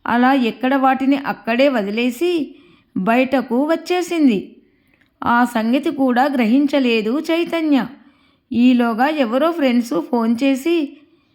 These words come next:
"మూవీ టికెట్స్ బుక్ చేశాము," రమ్మనడంతో వెంటనే ఇద్దరూ రెడీ అయిపోయి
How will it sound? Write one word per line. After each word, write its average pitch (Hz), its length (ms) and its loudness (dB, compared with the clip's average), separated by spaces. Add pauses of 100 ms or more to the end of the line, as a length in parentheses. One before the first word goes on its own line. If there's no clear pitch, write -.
(180)
"మూవీ 277 380 2
టికెట్స్ 320 480 -4
బుక్ 240 340 -4
చేశాము," 302 580 0 (520)
రమ్మనడంతో 254 1000 2 (480)
వెంటనే 240 580 2
ఇద్దరూ 247 640 0
రెడీ 262 360 0
అయిపోయి 254 840 0